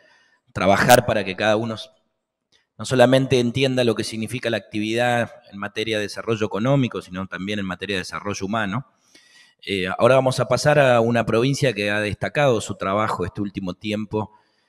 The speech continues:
en reconvertirse, en volver a posicionarse fuertemente en la provincia de Jujuy.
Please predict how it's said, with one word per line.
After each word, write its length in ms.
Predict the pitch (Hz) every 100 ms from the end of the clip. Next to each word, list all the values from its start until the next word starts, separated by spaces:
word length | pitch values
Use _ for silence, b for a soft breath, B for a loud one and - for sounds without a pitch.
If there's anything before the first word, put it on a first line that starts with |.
| _ _
en 400 | 90 92 90 92
reconvertirse, 880 | 98 104 104 104 104 147 147 - 139
en 140 | 113
volver 320 | 101 110 120
a 340 | 117 104 92 -
posicionarse 840 | 113 - 113 117 117 127 123 117
fuertemente 1000 | - 113 - 110 131 127 117 131 127 _ b b b _
en 120 | 101
la 80 | 117
provincia 400 | 123 147 143 131
de 100 | 120
Jujuy. 540 | 127 131 190 135 123